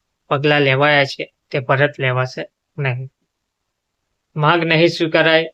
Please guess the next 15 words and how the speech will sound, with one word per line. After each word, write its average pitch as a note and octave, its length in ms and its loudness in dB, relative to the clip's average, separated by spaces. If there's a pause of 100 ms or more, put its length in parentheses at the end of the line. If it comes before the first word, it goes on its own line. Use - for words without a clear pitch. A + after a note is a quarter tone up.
ત્યાં C#3+ 160 2
સુધી C#3 320 -2
હડતાલ C3 360 -2
જારી C3+ 340 0
રહેશે C#3+ 320 -2
તેવું C3+ 300 -4
કર્મચારીઓનું C#3+ 800 -2
કહેવું C#3 320 -4
છે. - 180 -12 (520)
આરોગ્ય D#3 460 2
કર્મચારીઓએ D#3 760 0
વણ D#3 440 0
ઉકેલાયા C#3 640 -2
પ્રશ્નો C#3 440 -4
મુદ્દે C#3+ 400 -6